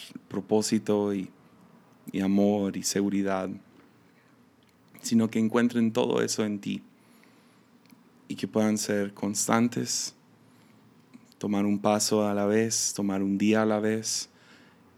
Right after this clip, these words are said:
Y, Señor, poder lograr lo que tú nos has llamado a lograr, sea mucho, sea pequeño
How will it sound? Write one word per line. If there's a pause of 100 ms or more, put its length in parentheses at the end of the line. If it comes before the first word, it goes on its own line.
(680)
Y,
Señor,
poder
lograr (580)
lo
que
tú
nos
has
llamado
a
lograr, (1040)
sea
mucho,
sea
pequeño